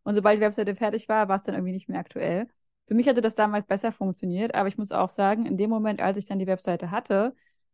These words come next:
also es hat, ich sag mal, für die Kundengewinnung hat's auch erstmal so funktioniert, weil ich aber halt viel über Empfehlungen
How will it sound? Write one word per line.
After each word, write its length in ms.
also 420
es 180
hat, 280
ich 100
sag 140
mal, 120
für 160
die 100
Kundengewinnung 960
hat's 200
auch 200
erstmal 360
so 100
funktioniert, 600
weil 120
ich 100
aber 140
halt 140
viel 180
über 320
Empfehlungen 640